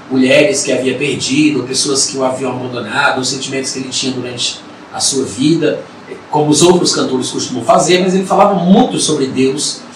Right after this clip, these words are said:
sobre a morte, sobre o sentido da vida, sobre Jesus, sobre Satanás,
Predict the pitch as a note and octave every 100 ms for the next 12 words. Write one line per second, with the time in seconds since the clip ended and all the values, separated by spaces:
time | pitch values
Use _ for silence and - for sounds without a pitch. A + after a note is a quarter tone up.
0 | - - - B2+ C3+ B2+ C#3+ C#3+ - -
1 | - - - - - - D3 D3 F3 D3+
2 | F#3+ F3+ C3+ B2+ - D3 D3 B2 C#3+ C3
3 | B2+ B2+ - B2+ C3+ C#3 - C3 B2 -
4 | C3+ C3+ C3+ - C#3 C3+ B2+ - -